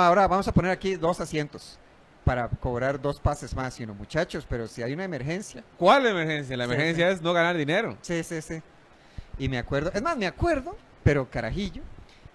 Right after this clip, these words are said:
Speaker 1: que en la, en la ruta, digamos, los que pasaban por mi casa, estaban como los buses y pasaban las que llamaban como las chivillas,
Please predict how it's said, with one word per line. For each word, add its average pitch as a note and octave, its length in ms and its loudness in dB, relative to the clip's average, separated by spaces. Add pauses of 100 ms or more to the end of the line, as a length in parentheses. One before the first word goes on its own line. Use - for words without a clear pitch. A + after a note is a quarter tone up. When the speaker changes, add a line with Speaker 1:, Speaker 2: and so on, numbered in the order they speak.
(160)
Speaker 1:
que C3+ 180 -2
en B2 140 -4
la, A#2+ 180 -2
en B2 100 -6
la A#2+ 80 -2
ruta, E3 540 0
digamos, D3+ 240 -4
los G#2+ 220 -6
que - 80 -10
pasaban C3+ 260 -6
por F3 140 0
mi F3+ 100 -4
casa, - 400 -4
estaban B2+ 560 0
como A#2+ 240 -4
los A#2 260 -6
buses G3 520 2 (540)
y B2+ 80 -4
pasaban D3 600 0
las C3+ 240 -4
que B2+ 120 -6
llamaban B2+ 320 0
como F3 180 0
las B2 220 -2
chivillas, C#3+ 880 -2